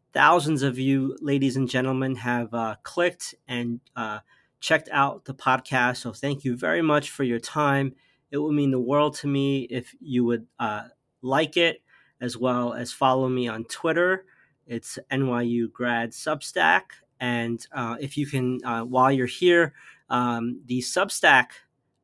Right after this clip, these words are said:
uh, link for the podcast will also have the show notes, which includes all of the charts of all the stocks, uh, indexes, and potential crypto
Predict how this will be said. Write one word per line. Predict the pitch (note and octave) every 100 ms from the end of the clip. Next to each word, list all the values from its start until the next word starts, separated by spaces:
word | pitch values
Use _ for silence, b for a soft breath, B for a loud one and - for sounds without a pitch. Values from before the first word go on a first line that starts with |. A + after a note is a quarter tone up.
| -
uh, | A#2
link | - B2+ C3+ B2+ - -
for | - - C3+ C3 B2+ B2+
the | C3 B2
podcast | B2 C3 B2 B2 B2+ B2 -
will | C3+ A#2+
also | E3+ F#3 - C3+
have | A#2+ B2+ B2+ B2
the | C#3
show | C#3 - D#3+
notes, | E3+ C#3 G#2+ - - - b b b
which | C3 C3+
includes | C3 B2 - D#3 D3 C#3+
all | - C3 D3
of | C#3+ B2
the | B2
charts | B2 - - E3 G#2+ - - - -
of | B2+ A#2 A#2+ -
all | C3 C3 A#2+
the | A#2+ B2
stocks, | - C#3 A#2+ - - - b b b _
uh, | A#2 A2+
indexes, | D#3 D3 C3+ - C3 B2 A#2
and | - A#2+
potential | - - A#2+ -
crypto | - D3 C#3+ C#3 B2 A#2